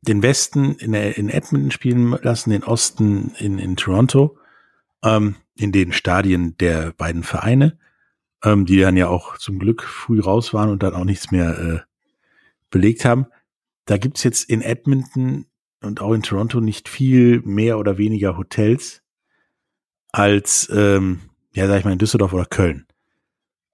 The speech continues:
Ähm, die haben dann noch in der, in der Trainieren ge-, äh, in der gleichen Halle auch trainiert, beziehungsweise dann, äh, in Toronto konnten die noch auf, äh,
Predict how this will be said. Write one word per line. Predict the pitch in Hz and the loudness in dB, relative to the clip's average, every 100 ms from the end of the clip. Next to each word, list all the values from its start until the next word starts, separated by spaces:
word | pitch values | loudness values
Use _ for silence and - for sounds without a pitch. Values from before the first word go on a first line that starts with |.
| _ - | _ -2
Ähm, | 104 98 95 92 _ | 0 0 -4 -6 _
die | - 110 | 0 2
haben | 117 | 4
dann | 110 | 4
noch | 101 92 | 2 0
in | |
der, | 95 92 | 0 0
in | 90 92 98 | -2 -6 -2
der | 92 85 - - - _ | -2 -4 -10 -12 -12 _
Trainieren | - 107 120 131 127 | -6 2 4 6 4
ge-, | 123 - | 0 -4
äh, | - 113 107 104 104 - | 0 4 4 2 0 -4
in | 104 | -2
der | 101 | -2
gleichen | 98 101 98 95 | 2 0 0 0
Halle | 101 | 0
auch | 92 | -2
trainiert, | - 87 90 120 156 - _ _ _ _ _ _ _ _ _ _ _ | -6 -4 2 2 0 -4 _ _ _ _ _ _ _ _ _ _ _
beziehungsweise | 110 - 117 113 101 104 107 104 107 | -10 -4 0 0 2 2 2 2 -2
dann, | 92 98 101 101 101 | 2 2 2 0 -2
äh, | 98 95 98 98 _ _ _ _ _ | -2 2 2 0 _ _ _ _ _
in | 110 101 | -6 0
Toronto | 110 110 120 113 | 2 2 2 -4
konnten | - 113 113 - 101 | -2 -4 -4 -8 -6
die | 101 98 | -6 -4
noch | 101 101 - | -6 -6 -10
auf, | 95 98 - - - 95 | -4 -4 -4 -14 -14 -8
äh, | 92 92 | -4 -4